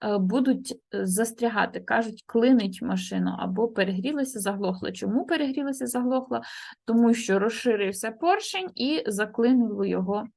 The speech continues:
у циліндрі. Все, двигун працювати не може. Тому обов'язково потрібно, щоб був холодильник. Е, відповідно, корисна робота, так,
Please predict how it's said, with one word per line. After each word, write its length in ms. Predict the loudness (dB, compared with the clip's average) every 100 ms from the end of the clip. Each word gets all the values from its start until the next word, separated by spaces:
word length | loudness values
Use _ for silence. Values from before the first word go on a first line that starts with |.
| _ _ -20 -20 _ -4
у 340 | 2 4 2
циліндрі. 600 | 0 -2 0 0 -4 -10 -16 _
Все, 380 | -10 -4 -2 -4 -8 _ -16 -12 -12 -12 _
двигун 340 | -4 4 4 4
працювати 460 | 2 0 -2 0
не 120 | 0
може. 320 | 0 -2 -6 -14 _ _ _ _ -20 -20 -20 _
Тому 260 | 4 6 6
обов'язково 760 | 6 6 4 2 0 2 2
потрібно, 640 | 0 -4 -4 0 0 0 -4 -8
щоб 260 | -10 -4 0
був 240 | 2 0
холодильник. 840 | 0 -2 0 0 -2 -6 -14 _ _ _ _ _ _ _ _ _ _ _ -8
Е, 180 | -2 2
відповідно, 1200 | 4 2 4 2 2 0 2 4 4 2 -4 -8 -12 _ _ _ _ _ _ _ _ _ 0
корисна 580 | 4 6 4 4 2 4
робота, 640 | 2 0 -6 -6 -6 -8 -10 _ _ _ _ _
так, 380 | -6 -6 -10